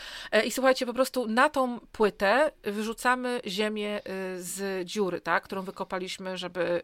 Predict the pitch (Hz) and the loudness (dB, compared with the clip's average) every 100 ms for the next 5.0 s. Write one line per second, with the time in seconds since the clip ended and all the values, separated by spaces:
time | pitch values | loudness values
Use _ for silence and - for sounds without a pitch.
0 | - 170 165 - - 180 180 _ _ - | -4 -8 -8 -12 -10 -8 -8 _ _ -10
1 | 190 196 185 180 - 143 - - - - | -6 -4 -4 -6 -4 -4 -6 -14 -16 -14
2 | - - 320 302 277 247 214 - 202 190 | -16 4 6 6 4 2 0 2 2 2
3 | 185 185 196 214 208 247 - 233 214 233 | 0 0 0 -2 2 2 2 0 -6 -6
4 | - 202 190 190 196 190 190 190 180 | 0 0 0 -6 -6 -6 -6 -8 -6